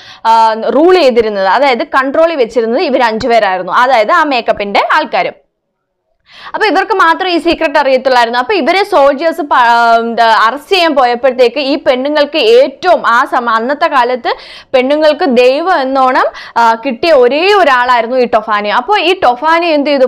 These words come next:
ഭയങ്കര രീതി എങ്ങനെയും പ്രൊട്ടക്ട് ചെയ്യണമെന്നുള്ള രീതിയിൽ പെണ്ണുങ്ങൾ ആ സോൾജേഴ്സിനെതിരെ, ആ, നിൽക്കാനായിട്ട് തുടങ്ങി. അപ്പൊ ഇവള് ആ സമയത്ത് എന്ത് ചെയ്തിരുന്നു? പെട്ടെന്ന് ചർച്ചിലേക്ക് കയറി. അന്നത്തെ കാലത്ത് ടർ-, ചർച്ച് എന്ന് പറയുന്നത്, ആ,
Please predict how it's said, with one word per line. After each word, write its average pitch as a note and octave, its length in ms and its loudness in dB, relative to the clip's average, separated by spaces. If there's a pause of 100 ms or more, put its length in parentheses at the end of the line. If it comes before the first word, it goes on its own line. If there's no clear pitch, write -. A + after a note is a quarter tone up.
ഭയങ്കര E4 400 -2
രീതി C4+ 300 0
എങ്ങനെയും C#4+ 520 -2
പ്രൊട്ടക്ട് B3+ 400 -2
ചെയ്യണമെന്നുള്ള A#3+ 520 -2
രീതിയിൽ A3 420 -2
പെണ്ണുങ്ങൾ A#3+ 500 -2
ആ A#3 80 2
സോൾജേഴ്സിനെതിരെ, A#3 960 -2 (440)
ആ, B3 300 2
നിൽക്കാനായിട്ട് B3+ 680 -2
തുടങ്ങി. G#3 240 -2
അപ്പൊ C4+ 240 0
ഇവള് D4+ 520 0 (100)
ആ C4 160 0
സമയത്ത് B3+ 480 -4
എന്ത് B3+ 180 -2
ചെയ്തിരുന്നു? A3 720 -2
പെട്ടെന്ന് B3+ 340 -2
ചർച്ചിലേക്ക് A#3 600 -2
കയറി. G#3 160 -2
അന്നത്തെ D#4 420 -2
കാലത്ത് C4 420 0 (100)
ടർ-, A3 360 -4
ചർച്ച് A#3+ 360 -2
എന്ന് C4 300 0
പറയുന്നത്, A3 640 -2 (420)
ആ, A3+ 320 2